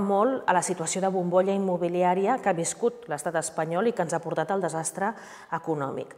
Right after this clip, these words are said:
Pensa que, per exemple, eh, els allotjaments turístics en només cinc anys van créixer més del divuit per cent. Són unes xifres de creixement descontrolat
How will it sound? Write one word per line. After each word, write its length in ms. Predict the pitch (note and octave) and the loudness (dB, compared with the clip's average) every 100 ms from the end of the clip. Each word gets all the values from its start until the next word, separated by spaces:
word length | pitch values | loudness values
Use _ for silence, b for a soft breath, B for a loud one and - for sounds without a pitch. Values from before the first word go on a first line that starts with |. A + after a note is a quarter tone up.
| B B B B | B B B B
Pensa 240 | G3 G3+ A#3 | 0 2 0
que, 80 | |
per 140 | G#3 F3+ | 2 2
exemple, 480 | F3 F#3 G3 A3 B3+ | 4 2 2 2 0
eh, 480 | C#4+ - - F#3+ E3+ E3 F3+ | -2 -10 -6 -2 2 2 2
els 160 | F3+ F3+ | 4 4
allotjaments 560 | F3+ F#3 F3+ G#3 G#3+ | 2 2 0 0 -2
turístics 720 | A3 G#3+ A3+ - C#4+ C#4+ - - B B - | 0 0 0 -2 -4 -4 -8 -8 B B -4
en 160 | G3 | 0
només 320 | F#3+ G3+ G#3 A#3+ | 2 2 2 2
cinc 260 | G#3+ G3 G#3+ | 0 0 2
anys 320 | C#4 D4+ - F#3 | 0 -2 -6 0
van 240 | F#3+ F#3+ | 0 2
créixer 540 | F#3 G3 G3+ A#3+ B3+ A#3+ | 0 0 0 -2 -4 -2
més 300 | G#3 G#3 G#3+ | 0 2 2
del 160 | G#3+ | 0
divuit 320 | F#3 F#3 G3+ F#3+ | 0 0 -2 -2
per 140 | E3+ | -2
cent. 320 | - A3 F3+ D3 - B B B B | 0 0 -2 -4 -14 B B B B
Són 240 | - F#3+ | -4 0
unes 160 | G#3 F#3 | 0 0
xifres 380 | B3+ A#3+ B3 - | 0 0 0 0
de 100 | G3 | -2
creixement 640 | F#3 - F3+ F3 F3+ C4+ A3+ | -2 0 -2 0 0 -2 -2
descontrolat 880 | F3+ - F#3+ F3 E3 E3 F3 C4 | -4 0 -2 -2 -2 2 2 2